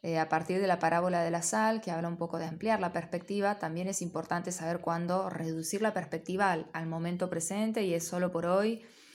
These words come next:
para no abrumarnos con todo lo que puede venir y lo que puede pasar y lo que tengo que atender y, y lo que todavía no, no logré, ¿no? Sino como, bueno, bueno, como a-, ahora acá chiquito, porque si, si abro la perspectiva y me, y me abruma y me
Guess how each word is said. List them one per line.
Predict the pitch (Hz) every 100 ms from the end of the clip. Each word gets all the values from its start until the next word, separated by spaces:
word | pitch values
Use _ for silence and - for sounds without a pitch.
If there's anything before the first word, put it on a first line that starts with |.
| - - -
para | 170
no | 165
abrumarnos | 180 180 180 220 196 165 165
con | 165
todo | 165 175
lo | 170 160
que |
puede | 165 170 170
venir | 160 165 185 185
y |
lo | 165
que | 160
puede | - 170
pasar | 170 165 196 185 185
y | 165
lo | 160
que | 160
tengo | 165 165
que | 160
atender | 156 151 165 190 185 175
y, | 160 156 156 -
y | 156
lo | 156
que | 156
todavía | 160 156 170 175
no, | 175
no | 165 170
logré, | 165 160 175 190 185 185 - - - - - - - _
¿no? | 151 170
Sino | 180 143
como, | 170 160
bueno, | 170 175
bueno, | 175 175 180 170
como | 127 127 156 - -
a-, | 123 113 -
ahora | 143 156 175 180
acá | 160 160 165
chiquito, | - - 180 175 190
porque | 170 147 147
si, | - 151 151
si | - 156
abro | 151 175 196
la | 190
perspectiva | 185 180 180 180 180 190
y | 180
me, | 160 -
y | 165
me | 165
abruma | 160 180 185 196 220 247 -
y | - 156
me | 151 147 143 143